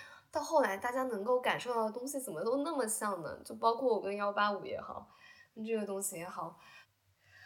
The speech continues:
就，就真的就是大家到，旅行到最后感觉到的东西都特别像。就包括我，我在旅行到最后的时候，其实也是感觉说我，我的人生生不带来，死不带去，我不需要这么多物质的东西。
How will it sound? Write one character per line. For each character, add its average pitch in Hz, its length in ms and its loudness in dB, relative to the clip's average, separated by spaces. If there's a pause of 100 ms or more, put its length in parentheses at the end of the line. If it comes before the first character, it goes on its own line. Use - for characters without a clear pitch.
(200)
就， 320 120 -6
就 392 200 2
真 349 240 0
的 370 160 0
就 339 120 -2
是 330 140 -2 (120)
大 311 120 10
家 311 200 8
到， 320 340 8
旅 226 100 -2
行 214 160 -4
到 277 140 4
最 285 120 -2
后 294 180 4
感 214 180 -2
觉 208 80 -4
到 247 120 6
的 240 40 0
东 269 140 0
西 285 60 -2
都 285 120 -2
特 302 200 -6
别 202 160 -2
像。 190 420 -4 (360)
就 285 120 -6
包 285 240 4
括 285 360 2 (420)
我， 208 100 2
我 202 180 2
在 254 180 6
旅 226 140 -2
行 196 340 -4
到 220 300 6
最 233 160 -6
后 240 180 -2
的 214 100 -4
时 202 160 -4
候， 185 160 -2
其 190 200 -4
实 233 120 -8
也 196 120 0
是 208 160 -4
感 170 200 -2
觉 185 140 -8
说 208 320 -4 (300)
我， 175 180 -2 (100)
我 190 140 0
的 196 80 2
人 185 180 2
生 196 260 -2
生 214 220 2
不 196 80 -6
带 185 160 2
来， 151 160 -2
死 165 200 -4
不 - 80 -16
带 175 160 -2
去， 170 240 -8
我 170 120 -6
不 220 200 -8
需 220 160 -6
要 190 120 4
这 190 140 -4
么 175 160 -10
多 175 140 -4
物 190 200 -6
质 180 220 -4
的 156 80 -2
东 165 240 -8
西。 - 380 -2